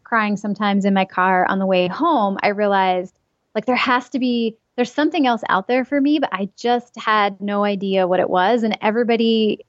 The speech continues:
I knew, it felt like, was doing something corporate. And so I felt stuck, I felt lost, and I basically just didn't feel like there was anybody that could model for me what a different version of success looked like. And so I knew I needed help. Um,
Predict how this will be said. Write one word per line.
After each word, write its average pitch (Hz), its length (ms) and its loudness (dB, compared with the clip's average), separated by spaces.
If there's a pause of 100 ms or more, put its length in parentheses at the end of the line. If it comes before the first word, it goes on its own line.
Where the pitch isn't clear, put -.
I 214 100 2
knew, 220 340 2
it 196 140 -2
felt 190 160 0
like, 190 240 0
was 190 140 -4
doing 196 260 -4
something 185 320 -4
corporate. - 480 0
And 208 180 -4
so 190 360 0 (320)
I 220 80 0
felt - 360 -4
stuck, 226 420 -2
I 214 40 -2
felt 208 260 -4
lost, 190 540 -2
and 208 140 -8
I 208 60 -2
basically 247 500 -2
just 202 200 -4
didn't 208 280 -2
feel 208 160 -2
like 196 180 0
there 202 140 0
was 196 180 -2
anybody 196 400 0
that - 160 0
could 202 180 -4
model 196 420 0
for 294 180 -4
me 302 260 0
what 208 300 -2 (300)
a - 40 -6
different 214 400 -4
version 208 300 0
of 190 80 -4
success 196 420 -2
looked 185 180 -2
like. - 320 -2
And 214 200 -2
so 190 420 0
I 208 220 2
knew 220 180 -2
I 208 80 -4
needed 208 320 -2
help. 208 380 -2 (440)
Um, 208 380 0